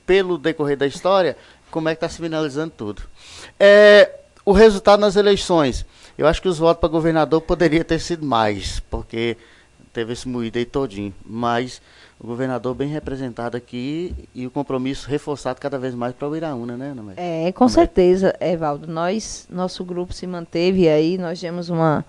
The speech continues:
Speaker 2: uma vitória muito bonita, né, ao governador e, assim, Leninha, ela, ela bate o martelo numa coisa e ela corre atrás daquilo. É, eu lembro que quando nós tivemos em reunião com o governador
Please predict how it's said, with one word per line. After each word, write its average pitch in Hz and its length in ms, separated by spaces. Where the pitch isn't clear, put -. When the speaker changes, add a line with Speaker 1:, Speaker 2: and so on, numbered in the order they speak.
Speaker 2:
uma 160 140
vitória 160 760
muito 226 240
bonita, 196 480
né, 175 160
ao 180 120
governador 175 680
e, 185 160
assim, 185 420
Leninha, 190 460
ela, 180 260
ela 190 240
bate 180 480
o 269 40
martelo 226 380
numa 214 160
coisa 208 360
e 226 40
ela 226 180
corre 233 300
atrás 202 400
daquilo. 180 480
É, 180 120
eu 185 80
lembro 240 380
que 226 140
quando 214 200
nós 214 160
tivemos 226 380
em 220 80
reunião 208 420
com 196 180
o - 20
governador 180 800